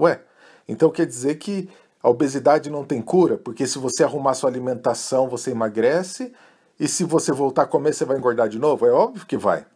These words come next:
Então, o que você, o que tá acontecendo nisso daí? Só pra vocês entenderem, e aí você pode dizer que é uma polêmica, certo? Então, mas o que que tá acontecendo? Primeiro, você tem que pegar um médico que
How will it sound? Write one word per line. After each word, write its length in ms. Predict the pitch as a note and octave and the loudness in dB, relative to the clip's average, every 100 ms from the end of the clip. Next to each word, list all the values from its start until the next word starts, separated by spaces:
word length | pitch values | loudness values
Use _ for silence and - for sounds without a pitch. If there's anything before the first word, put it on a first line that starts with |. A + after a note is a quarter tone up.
| _ _ _ _ _ _ - - - - - | _ _ _ _ _ _ -20 -20 -20 -18 -8
Então, 440 | D3+ - A3+ G#3+ - | -2 2 2 2 -6
o 80 | C#3 | -8
que 140 | A#3+ | -2
você, 200 | B3 A#3 | -2 0
o 80 | E3 | -4
que 140 | C4 | -2
tá 60 | C4 | -4
acontecendo 680 | C#4 A#3+ G3+ - D#3+ C#3 B2+ | -2 -2 -2 0 -2 -2 -4
nisso 240 | A#2+ C3 | -6 -2
daí? 320 | A2+ B2 - - - - - - - | 0 0 -2 -12 -20 -20 -20 -20 -10
Só 200 | - G3+ | -2 0
pra 140 | G3+ A3 | 2 -2
vocês 320 | G#3 G3+ F3 | -2 -6 -6
entenderem, 540 | E3 F3 C3+ A2+ G2+ C3 | -4 -2 0 0 -2 -4
e 120 | C#3 | 0
aí 320 | C3 C3 F3+ | 2 2 0
você 280 | B3+ A#3 A#3 | -4 -2 -2
pode 280 | - G3+ F#3 | 0 -2 -2
dizer 320 | F#3+ D#3 C#3 | -6 -2 0
que 80 | E3 | 2
é 40 | |
uma 120 | E3+ | 0
polêmica, 520 | F3+ C4 F#3 C#3 A2+ G2+ | 0 -2 -2 -2 -4 -6
certo? 460 | - E3+ A2+ - _ - - | 2 2 2 -6 _ -20 -12
Então, 140 | - G#3 | -2 0
mas 160 | G3+ | 0
o 60 | G3+ | -2
que 120 | C4 | -8
que 100 | - | -4
tá 80 | G3+ | -4
acontecendo? 600 | G3 E3+ E3+ D3 G#2+ G2 | 0 -2 -2 -4 -4 -4
Primeiro, 420 | G3+ F3+ F#3+ B3 | -4 0 0 0
você 100 | A#3+ | -4
tem 140 | A3 | -6
que 80 | G#3 | -4
pegar 320 | - F3 D#3 | -2 2 2
um 160 | F#3 F#3+ | 2 0
médico 580 | E3 B2 B2+ E3+ F#3 B3 | 0 4 2 0 -12 -14
que 380 | A#3 G3+ B3 | -8 -6 -6